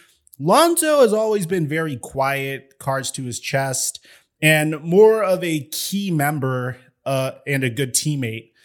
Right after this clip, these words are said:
You know, not necessarily a face of a franchise, but a really good player that could play a role on a good team,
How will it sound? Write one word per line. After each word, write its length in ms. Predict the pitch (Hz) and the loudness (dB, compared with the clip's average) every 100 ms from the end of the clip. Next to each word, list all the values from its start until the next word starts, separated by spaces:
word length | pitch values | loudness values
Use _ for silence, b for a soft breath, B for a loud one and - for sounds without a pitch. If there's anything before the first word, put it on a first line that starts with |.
| _ - | _ -2
You 100 | 147 | 0
know, 40 | |
not 240 | 151 202 240 | 2 2 0
necessarily 600 | 226 220 - 208 196 190 | 0 0 -2 -4 -4 -4
a 80 | 139 | -4
face 480 | - 143 151 170 | -6 -10 -4 -4
of 120 | 180 175 | -4 -6
a 60 | |
franchise, 680 | 170 190 190 180 185 185 180 | -10 -8 -8 -6 -4 -4 -4
but 180 | - 151 | -4 -4
a 100 | 147 | -4
really 680 | 135 120 190 226 226 214 180 | -6 -2 -2 -2 -4 -4 -6
good 480 | 120 107 170 160 - | -4 4 4 4 -2
player 600 | - 151 131 120 127 b b b b b b _ - | -2 0 2 0 -4 b b b b b b _ 0
that 340 | 139 135 123 | 2 2 0
could 200 | - 160 | -4 -4
play 240 | - 165 | -4 -6
a 80 | 156 | -4
role 680 | 127 139 131 123 131 - _ _ _ - | -4 -2 -2 -2 -4 -12 _ _ _ -4
on 180 | 127 131 | -2 0
a 100 | 120 | -2
good 240 | 135 117 | -4 -2
team, 460 | - 151 120 107 | 0 0 -2 -6